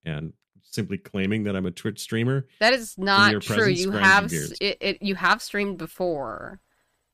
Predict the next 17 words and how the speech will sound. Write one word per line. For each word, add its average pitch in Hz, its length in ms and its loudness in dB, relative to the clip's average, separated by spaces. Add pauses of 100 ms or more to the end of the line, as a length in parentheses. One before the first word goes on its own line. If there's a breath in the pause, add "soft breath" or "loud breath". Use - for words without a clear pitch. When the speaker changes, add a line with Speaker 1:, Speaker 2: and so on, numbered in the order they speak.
(220)
Speaker 1:
Yes, 92 340 -4
Speaker 2:
The 185 120 -6
Speaker 1:
but 98 100 -2
I - 20 0
Speaker 2:
thing - 160 2
Speaker 1:
still 117 140 -2
haven't 104 260 -4
resolved 107 400 -4
all 101 140 -2
my 90 100 -4
technical 92 540 -8
issues, 87 280 -6
so 98 120 -6
<laughs> - 20 -2
nothing's 98 560 -4
saved. - 760 -4
Speaker 2:
Yeah, 175 240 2